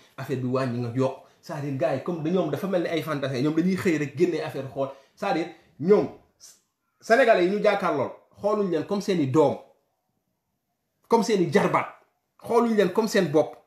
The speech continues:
Moo tax aaruñu Sénégalais yi. Ñoom seeni ngu-, seen,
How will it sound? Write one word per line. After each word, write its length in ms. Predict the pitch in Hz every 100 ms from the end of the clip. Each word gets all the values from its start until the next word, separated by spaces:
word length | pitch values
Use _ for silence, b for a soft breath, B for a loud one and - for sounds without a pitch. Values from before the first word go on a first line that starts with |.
| _ _ _ _ _ -
Moo 140 | 214
tax 160 | 202 -
aaruñu 340 | 208 247 220
Sénégalais 520 | 190 180 165 151 127 -
yi. 60 |
Ñoom 160 | 196 202
seeni 300 | 208 247 247
ngu-, 200 | 196 190
seen, 240 | 175 214